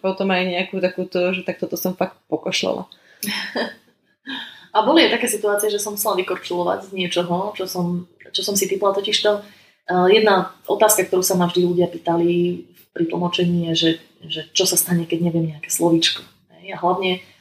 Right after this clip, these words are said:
Speaker 2: pri simultánnom tlmočení, ešte pri tom konzekutívnom je to, že dobre, nerozumela som to slovíčko, ale rečník stále rozpráva, ja viem často nejako spracovať a tak si to nejako usporiadam, že sa ne-, že sa tomu slovu dokážem vyhnúť a dokážem to nejako opísať alebo zovšeobecniť.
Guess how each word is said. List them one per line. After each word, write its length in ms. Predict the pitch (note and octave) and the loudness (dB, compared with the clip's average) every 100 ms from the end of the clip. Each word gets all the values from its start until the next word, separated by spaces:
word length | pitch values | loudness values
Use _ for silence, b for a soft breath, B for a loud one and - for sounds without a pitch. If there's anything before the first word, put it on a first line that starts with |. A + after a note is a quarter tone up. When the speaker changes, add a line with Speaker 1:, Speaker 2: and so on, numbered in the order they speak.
| B | B
Speaker 2:
pri 80 | F3 | 2
simultánnom 560 | - A3 F3+ F3 E3+ | 4 4 4 2 0
tlmočení, 400 | E3+ E3 F3 F#3 | -2 -2 -2 -2
ešte 160 | F3+ G#3 | 0 -2
pri 80 | G#3 | -2
tom 160 | G#3 | -2
konzekutívnom 720 | G#3 G#3+ A3+ A3 A3 G#3+ G#3+ | 0 2 2 0 -4 -2 0
je 160 | G#3 G3 | 0 -2
to, 160 | G3 F#3+ | -2 -2
že 140 | F#3 F#3 F3+ F3+ b b b b | 0 0 0 -4 b b b b
dobre, 240 | - F3 E3+ | 0 2 4
nerozumela 400 | F#3+ F#3+ F#3+ E3 | 2 2 0 -2
som 160 | E3+ | -2
to 80 | E3+ | -2
slovíčko, 400 | A3 B3+ B3+ - | 2 2 2 2
ale 240 | G3 F3+ F3 - - - _ - | 4 4 0 -8 -20 -20 _ -4
rečník 460 | F#3 F#3 F#3 F3 | 0 0 -2 0
stále 240 | E3+ D#3+ E3 | 2 4 2
rozpráva, 560 | A3+ - G3+ F#3 F3 | 0 2 2 4 2
ja 20 | |
viem 160 | E3+ F3 | 0 -4
často 300 | F3+ F3 F3 | -6 -6 -2
nejako 240 | E3+ E3 | -2 -4
spracovať 540 | - - A3+ A3 F#3+ F3+ | -4 0 2 2 4 2
a 80 | F3 - - | 0 -6 -8
tak 160 | F3 | -6
si 80 | - | -6
to 140 | - | -4
nejako 320 | E3+ E3 E3 F3+ | -4 -4 -4 -2
usporiadam, 540 | - F#3 F3 E3 E3 | 0 4 4 6 4
že 160 | E3 F3+ | 2 -4
sa 320 | - - F3+ | -10 -4 0
ne-, 220 | F3 - - - _ | 0 0 -10 -20 _
že 140 | F3 | -4
sa 100 | D#3+ | -4
tomu 220 | F3+ F3 E3+ | -2 -2 2
slovu 260 | F3 E3 | 4 4
dokážem 300 | E3 E3 F3 | 2 0 0
vyhnúť 480 | D#3 D3 F#3 B3+ - | 0 0 -2 -4 -8
a 140 | D#3 - | -16 -18
dokážem 320 | D#3+ - E3 D#3+ | -20 -16 -12 -12
to 80 | |
nejako 200 | D#3 - - | -14 -12 -10
opísať 540 | E3 F#3+ F#3 F#3 E3+ | -6 -2 2 2 2
alebo 260 | D#3 D#3 D3+ E3+ | 0 -8 -10 -6
zovšeobecniť. 880 | F3 G3+ F#3+ F#3 G3+ G3 - B | -2 0 0 0 0 0 -2 B